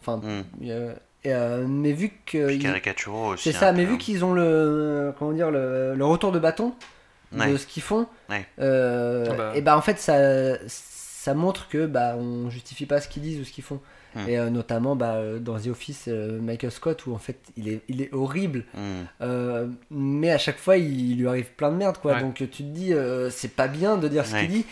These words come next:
Speaker 1: et tu, et tu le vois, et en plus il s'enfonce à chaque fois. Et là c'est pareil avec, euh, avec, euh, le détective privé qui, qui veut faire bien, mais en fait, on se rend compte qu'il se force tellement qu'il se rend pas compte qu'il, qu'il est à côté, quoi. Par
Speaker 3: Mhm.
Speaker 1: exemple, euh,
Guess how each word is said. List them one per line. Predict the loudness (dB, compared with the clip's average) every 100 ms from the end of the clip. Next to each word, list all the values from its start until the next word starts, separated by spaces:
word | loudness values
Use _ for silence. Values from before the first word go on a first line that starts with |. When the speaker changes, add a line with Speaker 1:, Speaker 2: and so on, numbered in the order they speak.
| -8 -6
Speaker 1:
et | -6
tu, | -6 -8 -8
et | -8
tu | -4
le | -2
vois, | 4 6
et | 4
en |
plus | 0 -6 -6
il |
s'enfonce | -6 -6 -6 -6
à |
chaque | -8 -4
fois. | -4 -4 -8 0
Et |
là | 2
c'est | 2 0
pareil | 2 4 4
avec, | 4 0 -4 -6
euh, | -6 -10 -20 _ _ _ _ _ _ -14 -4
avec, | -2 -2 0 -2
euh, |
le | 0 0 -2
détective | -2 -4 -6 -12
privé | -4 -2 -2
qui, | -4 -4 -4 -4 -10 -20 -20 _
qui | -6 0
veut | 0
faire | 2 2 2
bien, | 2 0 -2 -10 -16 -4
mais | -2
en | 0
fait, | -2
on | -2
se | -4
rend | -2
compte | -2 -4
qu'il | -8
se | -10 -4
force | -4 0
tellement | 2 2 2 0 -4 -18 -14
qu'il | -10 -8
se | -4
rend | 0
pas | 0
compte | 0 -2 -4
qu'il, | -4 0 0 0 -4
qu'il | -6 -2 0
est |
à | 0
côté, | -2 -2 -2
quoi. | -2 -2
Par | -2
Speaker 3:
Mhm. | 0
Speaker 1:
exemple, | 0 -2 0
euh, | 0 0 -2